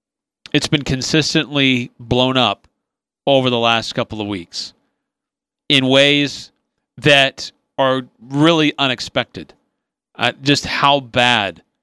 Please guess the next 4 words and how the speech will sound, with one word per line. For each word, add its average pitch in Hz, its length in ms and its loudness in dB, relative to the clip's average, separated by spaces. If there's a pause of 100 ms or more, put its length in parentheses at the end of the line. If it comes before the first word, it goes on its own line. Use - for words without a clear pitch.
(680)
they're 131 320 2
getting 120 300 -2
exposed. 110 680 -2
And 117 260 -8